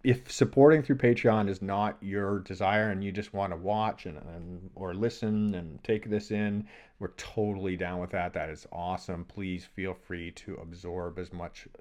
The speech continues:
as you wish from us. And if you wanna leave us a comment or any feedback on iTunes or on our website, that is also greatly appreciated. Much love to everyone for any way you choose to participate.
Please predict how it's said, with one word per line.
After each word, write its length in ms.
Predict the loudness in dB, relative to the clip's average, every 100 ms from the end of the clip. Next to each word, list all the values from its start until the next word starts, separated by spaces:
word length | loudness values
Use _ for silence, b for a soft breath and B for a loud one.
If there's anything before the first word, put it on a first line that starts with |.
| -16
as 160 | -16 -16
you 200 | -12 -12
wish 420 | -8 -8 -10 -12
from 200 | -12 -12 -10
us. 340 | -10 -10 -14 B B B B B
And 200 | -4 -4
if 120 | -4
you 120 | -6 -6
wanna 240 | -6 -6
leave 180 | -8 -10
us 200 | -10 -10
a 40 |
comment 500 | -14 -10 -10 -8 -12 -14 -16
or 220 | -10 -10
any 140 | -12
feedback 560 | -14 -14 -10 -6 -6 -10 -14
on 280 | -14 -12 -14 -14
iTunes 720 | -12 -12 -12 -14 -12 -14 -12
or 160 | -14 -14
on 100 | -14
our 120 | -14
website, 540 | -14 -14 -10 -6 -6 -6
that 100 | -8
is 140 | -10 -12
also 340 | -12 -10 -12
greatly 420 | -10 -12 -12 -14
appreciated. 840 | -16 -14 -14 -12 -14 -14 -16 -18 -20 b b b -12
Much 240 | -12 -10
love 240 | -8 -8 -10
to 100 | -14
everyone 420 | -12 -12 -12 -14
for 200 | -14 -12
any 160 | -12
way 160 | -10 -10
you 140 | -10 -14
choose 260 | -14 -14
to 80 | -16
participate. 640 | -16 -16 -14 -16 -14 -14